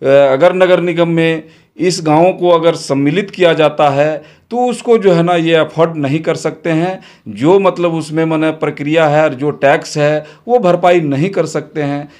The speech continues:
इसलिए हम सरकार से और सरकार के जो आला अधिकारी ज़िले में हैं उनसे मेरा आग्रह है कि इन पंचायतों को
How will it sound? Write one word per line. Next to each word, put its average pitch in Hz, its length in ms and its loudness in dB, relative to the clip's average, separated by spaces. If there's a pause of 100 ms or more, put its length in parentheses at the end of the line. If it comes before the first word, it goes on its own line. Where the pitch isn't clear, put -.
(120)
इसलिए 160 360 0
हम 214 180 -4
सरकार 165 460 0
से 151 460 -8
और 196 440 2 (220)
सरकार 185 480 0
के 180 280 -6
जो 165 140 -2
आला 156 320 4
अधिकारी 139 500 0
ज़िले 139 360 -2
में 139 120 -2
हैं 139 320 -4 (220)
उनसे 156 340 0
मेरा 185 260 4
आग्रह 151 300 2
है 131 280 -2 (240)
कि 180 80 -2
इन 220 120 2
पंचायतों 190 580 2
को 220 440 2